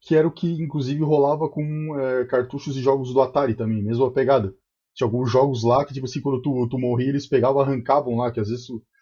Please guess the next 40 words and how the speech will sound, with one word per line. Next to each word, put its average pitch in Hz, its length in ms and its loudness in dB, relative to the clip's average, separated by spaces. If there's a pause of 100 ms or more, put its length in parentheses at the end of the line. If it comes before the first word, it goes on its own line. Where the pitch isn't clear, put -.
(220)
sei - 180 -4
lá, 139 140 2
que 120 160 -6
Stone 127 320 -2
Keepers 147 360 -2
ou 120 100 0
qualquer 139 180 2
jogo 131 160 0
da 131 80 2
Activision, 123 460 -2
tu 113 100 -2
morria, 110 280 2
aparecia 143 340 2
o - 20 0
logo 139 160 2
da 135 100 4
Activision. 127 480 -4 (540)
Os - 100 -20
caras 120 220 -2
pegavam 135 520 4
lá, 123 80 -2
alguns 123 320 -2
hackers 131 440 0
lá, 127 320 -2
via 110 220 -2
hexa, 127 500 -4 (320)
trocava 135 460 2
pra 127 120 0
botar 120 260 0
o 123 180 0
logo 127 260 2
da 110 120 -2
C - 140 -6
C 113 220 -4
E 117 220 -2
ou 104 200 -2
da 92 160 -10 (680)
N 135 240 0
T 147 220 6
Deck, 127 720 4